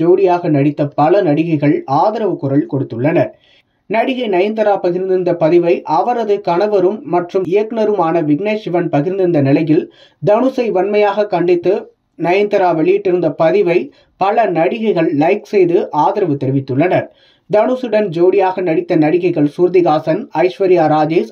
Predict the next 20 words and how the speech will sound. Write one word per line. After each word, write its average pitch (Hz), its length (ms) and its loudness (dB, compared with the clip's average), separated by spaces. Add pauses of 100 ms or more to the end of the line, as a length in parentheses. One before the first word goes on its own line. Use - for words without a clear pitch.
ஐஸ்வர்யா 196 540 0
லக்ஷ்மி, 156 640 0
பார்வதி, 175 720 0
நஸ்ரியா, 170 500 0 (160)
அனுபமா 208 500 -2
பரமேஸ்வரன் 165 680 0
உள்ளிட்ட 147 340 2
பலர் 160 440 0 (300)
நயன்தாராவுக்கு 196 840 0
ஆதரவு 185 540 -2
குரல் 147 340 -2
கொடுத்துள்ளனர். 139 600 -2 (580)
நடிகை 247 380 -4
நயன்தாரா, 208 460 -4 (100)
விக்னேஷ் 180 360 -4
சிவன் 170 200 -6
இருவரும் 160 480 -2
நானும் 214 420 -2
ரவுடிதான் 180 440 -2
பட 185 240 -2